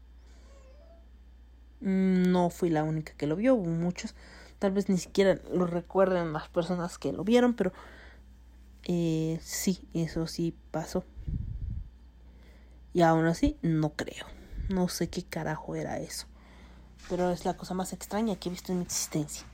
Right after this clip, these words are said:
Y nunca pensé que algún tipo de ovni fuera, fuera así.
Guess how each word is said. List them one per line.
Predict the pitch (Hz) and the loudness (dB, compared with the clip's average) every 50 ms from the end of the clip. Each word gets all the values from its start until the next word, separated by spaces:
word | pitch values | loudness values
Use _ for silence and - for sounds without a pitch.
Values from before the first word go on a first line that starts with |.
| - - - - - - - - - - - - - - - - - - - - - - | -20 -20 -20 -20 -20 -20 -20 -20 -20 -20 -20 -20 -20 -20 -20 -20 -20 -20 -20 -20 -8 -2
Y | 196 202 190 185 185 | 0 2 2 4 4
nunca | 196 202 208 202 202 190 190 | 6 6 6 6 4 4 4
pensé | - 170 175 - - 180 | 2 0 0 0 0 -2
que | - - 185 175 - | -2 -2 -4 -6 -2
algún | - 143 165 170 170 175 - 190 185 | 0 2 2 2 2 2 0 0 0
tipo | - - 185 - - - 170 160 | 0 -4 -4 0 4 6 6 6
de | 165 - - - - - - - - - - - - - | 6 2 -2 -4 -12 -20 -20 -20 -20 -20 -20 -18 2 8
ovni | - 247 240 233 208 202 196 196 196 190 202 220 - - - - - - - | 10 12 12 12 10 6 4 4 4 4 2 0 -2 -6 -14 -20 -20 -20 -18
fuera, | - - 202 190 185 185 180 170 160 - - - - - - - - - - - - - - - - - - - - - - - - | 0 4 6 8 10 10 8 8 6 2 -4 -12 -18 -20 -20 -20 -20 -18 -18 -18 -16 -16 -16 -18 -18 -18 -18 -18 -18 -16 -16 -2 2
fuera | 202 196 190 196 | 6 6 6 6
así. | 196 - - 320 320 | 4 4 4 4 4